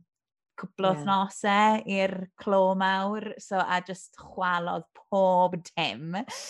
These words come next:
Speaker 1: A druan, mae asiant arbennig gyda ni, Phil Simpson, yym, nath e, yym, g-, gweithio rownd y cloc i, i ail drefnu'r daith i gyd ar gyfer mis, yym, Tachwedd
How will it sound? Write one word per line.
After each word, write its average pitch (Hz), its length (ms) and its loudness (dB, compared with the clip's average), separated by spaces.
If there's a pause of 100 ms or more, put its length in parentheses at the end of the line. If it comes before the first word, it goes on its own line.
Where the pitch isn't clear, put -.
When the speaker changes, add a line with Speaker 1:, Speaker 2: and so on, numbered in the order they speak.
(400)
Speaker 1:
A 185 260 2
druan, 220 640 0
mae 208 240 4
asiant 202 640 0
arbennig 180 680 0
gyda 175 260 -4
ni, 165 440 -4
Phil 170 360 0
Simpson, 165 720 -6
yym, 175 520 -6
nath 185 320 -2
e, 175 340 -2 (360)
yym, 165 380 -2 (200)
g-, - 340 -20
gweithio 190 500 2
rownd 180 240 -2
y - 40 -10
cloc 180 360 -2
i, 170 100 -8 (140)
i 175 180 -8 (380)
ail 185 280 2
drefnu'r 175 720 -4
daith 175 320 -6
i 175 140 -10
gyd 175 440 -6
ar 170 160 -4
gyfer 165 720 0
mis, - 720 -10
yym, 170 360 -4
Tachwedd 202 840 0